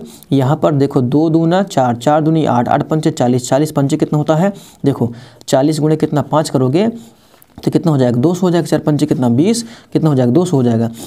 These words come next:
इसका मतलब जो दो सौ आया हुआ है, किस में आया हुआ है? माइनस में आया होगा, ठीक है ना? किस में आएगा? माइनस में आएगा, ठीक है। तो इसका मतलब क्या है? किस क्वेश्चन का आंसर बताए हैं हम?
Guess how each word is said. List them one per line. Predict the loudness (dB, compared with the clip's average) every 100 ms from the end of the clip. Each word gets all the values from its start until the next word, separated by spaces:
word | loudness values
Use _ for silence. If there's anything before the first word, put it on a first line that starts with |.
| -4
इसका | -2 0 0
मतलब | 2 2
जो | 2
दो | 2 0
सौ | 2 2
आया | 2 2
हुआ | 2 2 0
है, | 0
किस | 0 2
में | 2
आया | 2
हुआ | 2 0
है? | -2 -8 -18 -8 0
माइनस | 2 2 2
में | 0
आया | 0
होगा, | 0 0 -2
ठीक | 0 0
है | 2
ना? | -2 -4 -8
किस | -2
में | 0
आएगा? | 2 2 0 -4 -10 -2
माइनस | 0 0 0
में | -2
आएगा, | -2 -4 -8 -10 -18 -20 -8
ठीक | -2 0
है। | 0 -2 -14 -4
तो | -2
इसका | -2 0
मतलब | 0 0 0
क्या | 0 0
है? | 0 -2
किस | -2 -2 -4
क्वेश्चन | -4 -4 0 -2
का | 0
आंसर | 0 0
बताए | 0 -2
हैं | 0
हम? | -2